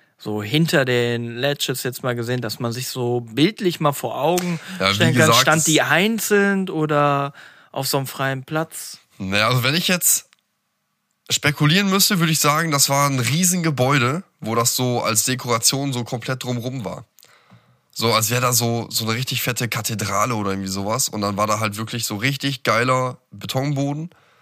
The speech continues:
Speaker 2: und halt diese Betonhochbeete und die waren wirklich,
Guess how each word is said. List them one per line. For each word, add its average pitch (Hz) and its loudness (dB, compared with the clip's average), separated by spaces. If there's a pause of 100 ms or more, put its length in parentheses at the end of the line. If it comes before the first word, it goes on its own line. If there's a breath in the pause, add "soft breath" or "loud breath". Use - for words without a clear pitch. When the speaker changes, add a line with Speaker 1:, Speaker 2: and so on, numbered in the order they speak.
(680 soft breath)
Speaker 2:
und 113 -4
halt 113 2
diese 113 0 (460)
Betonhochbeete 131 0
und 104 -8
die 95 -10
waren 101 -12
wirklich, 107 -10